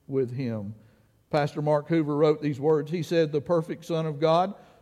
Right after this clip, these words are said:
took our sin on himself so that his spotless record of righteousness could be inserted under our name."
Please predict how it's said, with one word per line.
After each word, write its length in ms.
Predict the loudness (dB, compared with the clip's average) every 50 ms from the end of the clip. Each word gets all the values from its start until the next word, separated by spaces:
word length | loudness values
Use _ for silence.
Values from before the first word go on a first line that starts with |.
| _ _
took 260 | 4 4 4 4 2
our 260 | 0 0 2 2 2 0
sin 380 | -2 -4 -2 0 0 0 -2
on 220 | -2 -2 -2 0 0
himself 600 | 0 -2 -2 -2 2 4 4 4 4 0 -4 -8 -14 -20 -20 _ _ _ _ _
so 240 | 0 4 4 6
that 220 | 6 6 4 2 2
his 500 | 2 4 4 6 4 4 2 0 -4 -10 -18 -20 _ _
spotless 800 | -20 -20 -10 2 6 6 6 6 4 4 4 4 4 4 2 -2 -14 -20 -20 _ -8
record 680 | -2 0 4 4 4 2 2 -2 -2 -2 -2 -6 -8 -6 -4
of 140 | -4 -2 0
righteousness 1000 | 0 2 2 4 4 2 2 0 -2 -4 -4 -4 -6 -8 -8 -8 -10 -12 -16 -20 _ _ _ _ _
could 200 | -2 0 0 0
be 160 | 0 -2 -2
inserted 560 | -2 -4 -6 -4 -4 -4 -4 -2 -6 -8 -10 -10 -12
under 420 | -12 -10 -10 -10 -10 -12 -14 -16 -18 _ _ _ _ _ _ _ -16
our 340 | -16 -14 -14 -14 -16 -18 -20 -20 _ _ _ _ -18
name." 220 | -16 -16 -16 -18